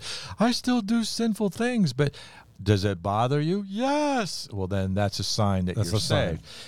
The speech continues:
Speaker 1: If it doesn't bother you, it's a sign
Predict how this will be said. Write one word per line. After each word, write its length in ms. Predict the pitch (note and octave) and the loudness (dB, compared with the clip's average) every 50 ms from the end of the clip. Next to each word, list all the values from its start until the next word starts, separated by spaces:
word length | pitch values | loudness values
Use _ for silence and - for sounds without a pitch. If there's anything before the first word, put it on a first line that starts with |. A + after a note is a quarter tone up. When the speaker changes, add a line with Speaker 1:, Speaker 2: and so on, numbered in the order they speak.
| - - | -8 -4
Speaker 1:
If 140 | - A2 G2+ | 0 0 2
it 200 | A#2 G#2 F#2+ F#2+ | 0 0 -2 0
doesn't 440 | F#2+ D#3 G3+ A3+ F3+ E3+ C3 A2+ G2+ | 2 2 2 2 2 0 -2 -2 -2
bother 360 | G2+ G2+ G2 F#2+ F#2 F#2 F#2+ | -2 0 2 2 2 0 0
you, 380 | F#2 F2 F2+ F#2 F#2 F#2 F2 - | -2 0 0 2 2 2 2 0
it's 180 | G2 G2 - - | -2 -4 -2 -2
a 40 | F#2+ | -2
sign 500 | - - A#2+ G2+ G2+ G2 F#2+ F#2 F2+ | 0 2 2 2 4 4 2 2 0